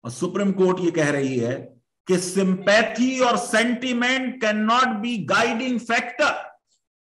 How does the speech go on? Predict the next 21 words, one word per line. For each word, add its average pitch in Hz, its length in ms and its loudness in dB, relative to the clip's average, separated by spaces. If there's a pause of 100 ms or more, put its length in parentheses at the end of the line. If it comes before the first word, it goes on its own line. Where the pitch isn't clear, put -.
(1500)
मैंने 180 240 -2
article 196 360 0
लिखा 202 340 -2
था 196 100 2
Indian 190 280 0
Express 196 460 -4
में 185 420 -2 (380)
कि 202 640 2 (260)
मुस्लिम 220 560 2
औरतों 226 460 4
के 214 120 -2
सिलसिले 208 540 -2
में 214 500 -4 (340)
हमारे 202 680 2 (180)
legislature 165 1000 0 (560)
और 151 160 -2
हमारी 175 380 0
judiciary 180 640 0
बहुत 214 420 -4
sympathetic 185 640 -4
है। - 140 -16